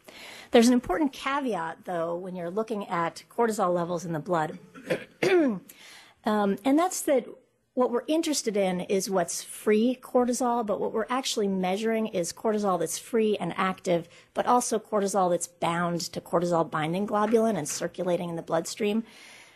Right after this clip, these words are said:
Um, and there are conditions where cortisol binding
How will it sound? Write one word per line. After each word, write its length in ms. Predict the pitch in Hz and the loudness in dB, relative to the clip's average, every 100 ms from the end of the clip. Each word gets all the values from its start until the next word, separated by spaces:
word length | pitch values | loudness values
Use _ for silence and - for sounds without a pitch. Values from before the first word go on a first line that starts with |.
| _ 226 | _ 0
Um, 380 | 202 196 196 - | 2 2 0 0
and 180 | 226 226 | 0 2
there 160 | 226 247 | 2 2
are 160 | 277 | 0
conditions 600 | 277 233 208 - 214 196 | 0 0 0 0 -2 -2
where 160 | 208 185 | 0 -2
cortisol 500 | - 202 196 202 180 | 0 -2 0 0 0
binding 400 | 170 175 170 | -2 -2 -2